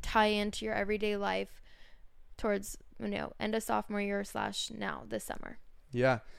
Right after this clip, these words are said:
Speaker 2: So my sophomore year was, was kind of when I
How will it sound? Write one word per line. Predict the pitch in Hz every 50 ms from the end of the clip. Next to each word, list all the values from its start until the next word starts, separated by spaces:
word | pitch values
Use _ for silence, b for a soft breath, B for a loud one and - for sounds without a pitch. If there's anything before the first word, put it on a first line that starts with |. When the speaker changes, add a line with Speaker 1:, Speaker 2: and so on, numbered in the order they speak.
| b b b -
Speaker 2:
So | - - - 147 147 147 143 143 143 135 131 - - - - - - - - - - - - - - - - -
my | - 131 139
sophomore | 143 - - 170 160 165 - 170 156 151
year | 135 131 143 147 151 151 151 147
was, | 131 127 120 104 - - - - - - -
was | 110 117 117 110 104 - -
kind | - - 123 120
of | 113 104
when | 107 110 107
I | 104 101 98 98